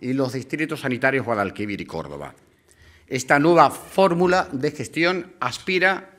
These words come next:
a reducir los tiempos de espera de los traslados, permitiendo también controlar su duración, además de propiciar que los propios usuarios se beneficien de los vehículos renovados.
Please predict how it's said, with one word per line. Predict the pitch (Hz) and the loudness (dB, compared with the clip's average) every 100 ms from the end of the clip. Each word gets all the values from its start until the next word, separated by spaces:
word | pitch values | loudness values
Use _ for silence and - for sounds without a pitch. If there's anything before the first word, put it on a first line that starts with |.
| - | 2
a | 151 180 185 - - - | 4 4 2 -10 -20 -10
reducir | 113 151 156 143 147 208 151 | -2 4 4 2 0 0 0
los | 123 - | -2 0
tiempos | 160 160 117 | -2 -2 -6
de | 117 | -6
espera | - 143 | -2 -2
de | 120 | -2
los | 135 | -6
traslados, | 135 110 143 160 175 170 - - - - - _ - | -8 -4 2 4 2 -4 -14 -20 -20 -20 -20 _ 0
permitiendo | 131 127 127 151 170 | 2 2 2 2 2
también | 143 143 175 | 4 2 2
controlar | 147 135 113 113 156 156 | 0 0 -2 4 4 4
su | - 104 | -2 -6
duración, | 135 160 156 160 175 175 - - _ | -2 -2 2 2 2 -2 -14 -20 _
además | 131 139 147 147 | 0 2 2 0
de | 151 | 0
propiciar | 139 156 143 - 156 156 - - - - | 0 0 -2 0 2 2 -4 -20 -20 -6
que | 120 | -4
los | 110 | -4
propios | - 139 135 120 | -4 -2 0 -2
usuarios | 117 120 127 | -2 -4 -2
se | 123 | -4
beneficien | 110 104 - 113 123 | -6 -6 -8 -8 -6
de | 104 | -6
los | 95 | -6
vehículos | 98 98 92 | -6 -4 -4
renovados. | 90 92 113 151 87 | -4 -4 2 2 2